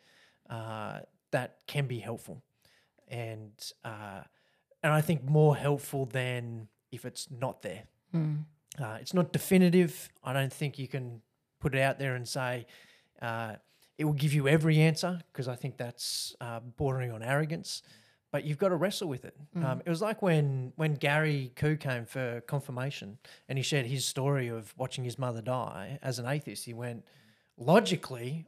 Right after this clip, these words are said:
Speaker 1: I should be okay with this,
Speaker 2: Mm.
Speaker 1: but I'm not." And, you know, so, and that drove him towards the gospel.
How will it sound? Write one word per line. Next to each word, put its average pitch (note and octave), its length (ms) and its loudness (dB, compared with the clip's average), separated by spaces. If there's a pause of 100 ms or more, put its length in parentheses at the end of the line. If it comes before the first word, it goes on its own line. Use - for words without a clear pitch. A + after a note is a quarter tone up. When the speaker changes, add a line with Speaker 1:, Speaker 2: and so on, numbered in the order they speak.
Speaker 1:
I E3 120 0
should F3 220 -6
be G#3 160 2
okay F3+ 360 4
with E3 160 2
this, - 420 -8
Speaker 2:
Mm. D#3 380 -2
Speaker 1:
but F3 140 6
I'm F3 180 4
not." F3 380 2 (280)
And, D3 520 2 (280)
you C#3 120 -6
know, G#2+ 100 -12
so, C3 400 -2 (340)
and C#3 100 -2
that C#3+ 160 0
drove B2+ 260 2
him A#2 140 -12
towards A2+ 300 -12
the G#2+ 100 -12
gospel. - 420 -16